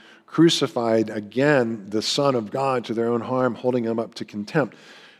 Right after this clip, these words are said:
Um, how should we understand this? How, what, what's, what's kind of a, a, a light for us in the midst of what seems like a very, very difficult truth? Um,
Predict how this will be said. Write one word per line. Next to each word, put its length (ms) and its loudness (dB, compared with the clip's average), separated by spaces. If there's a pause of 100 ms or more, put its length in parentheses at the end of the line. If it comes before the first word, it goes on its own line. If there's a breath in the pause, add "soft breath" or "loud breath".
Um, 340 0
how 220 0
should 180 2
we 120 8
understand 640 -2
this? 380 -18 (880)
How, 280 -4
what, 180 2
what's, 320 0 (140)
what's 180 2
kind 180 4
of 120 2
a, 200 -6
a, 280 -4
a 80 0
light 520 2
for 220 -8
us 320 -6
in 180 -6
the 60 -2
midst 340 -4
of 100 -6 (120)
what 260 -6
seems 320 -8
like 140 -10
a 80 -8
very, 300 -2
very 260 -6
difficult 540 -8
truth? 500 -8 (1040 soft breath)
Um, 320 0